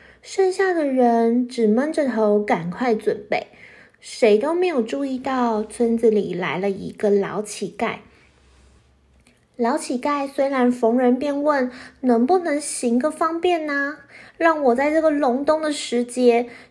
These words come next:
能够有点温饱，撑过这个冬天，可是大家都在整理行李啊，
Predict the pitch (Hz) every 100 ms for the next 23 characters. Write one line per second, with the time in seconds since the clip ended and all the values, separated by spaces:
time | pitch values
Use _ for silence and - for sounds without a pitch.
0 | - 269 269 302 285 233 233 226 285 294
1 | 220 262 277 302 262 220 - - - -
2 | 302 311 339 330 277 285 262 254 254 254
3 | - - 254 247 247 - _ _ _ _
4 | _ _ - - 214 202 - 262 254 339
5 | 349 381 381 381 392 370 - 269 294 254
6 | - 233 226 254 214 202 196 196